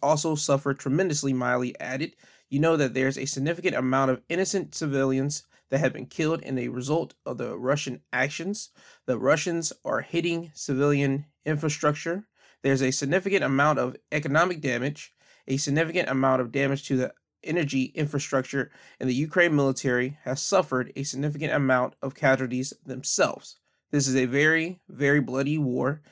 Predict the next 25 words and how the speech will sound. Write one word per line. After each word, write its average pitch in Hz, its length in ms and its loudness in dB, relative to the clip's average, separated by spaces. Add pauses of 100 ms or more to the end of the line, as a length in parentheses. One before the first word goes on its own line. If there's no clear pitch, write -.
(160)
and 131 120 -4
there 135 120 6
are - 20 0
significant 151 560 -2
casualties 135 480 2
on 131 120 -6
both 151 280 -2
sides," 131 580 2
Miley 127 340 -6
said, - 420 -2 (580)
going 156 320 2
on 160 220 4
to 156 100 -6
say 196 280 4
that 143 300 2
sooner 190 300 2
or 185 140 4
later, 131 280 4
negotiations 139 720 0
will 165 280 2
have 160 200 0
to 131 140 -2
occur 139 340 2
to 139 100 -6
bring 127 380 -4